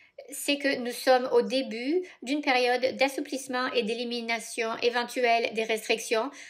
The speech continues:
Nous attendons tous avec impatience le moment où on pourra éliminer toutes les restrictions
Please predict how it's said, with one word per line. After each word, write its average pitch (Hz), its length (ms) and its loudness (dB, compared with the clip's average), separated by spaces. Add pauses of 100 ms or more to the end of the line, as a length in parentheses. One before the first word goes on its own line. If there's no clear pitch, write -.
(160)
Nous 220 260 -4
attendons 220 760 -2
tous 302 200 -4
avec 220 180 0
impatience 220 420 0
le 254 80 -4
moment 233 240 0
où 214 60 2
on 202 80 -2
pourra 220 240 2
éliminer 226 380 0
toutes 359 180 4
les 302 60 4
restrictions 240 580 0